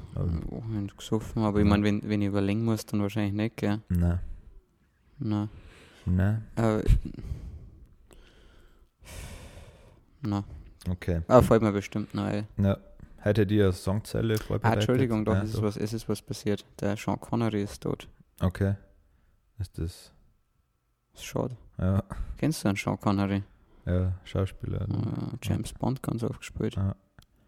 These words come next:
Speaker 1: Ja,
Speaker 2: Hm.
Speaker 1: gut.
Speaker 2: Und der, der Oppermann. Ist auch tot. Schon länger, aber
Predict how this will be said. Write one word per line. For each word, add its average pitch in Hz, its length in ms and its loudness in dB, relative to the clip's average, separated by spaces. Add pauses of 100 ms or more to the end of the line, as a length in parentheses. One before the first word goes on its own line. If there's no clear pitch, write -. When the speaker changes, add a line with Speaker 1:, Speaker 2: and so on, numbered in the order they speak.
(680)
Speaker 1:
Ja, 82 160 2
Speaker 2:
Hm. 87 100 0 (220)
Speaker 1:
gut. 87 140 -4 (1500)
Speaker 2:
Und 127 100 -8 (140)
der, 123 280 2 (640)
der - 100 -2
Oppermann. 101 540 0 (1000)
Ist - 120 -14
auch 117 140 -2
tot. 107 340 -2 (380)
Schon 101 160 0
länger, 101 260 2
aber 98 240 -2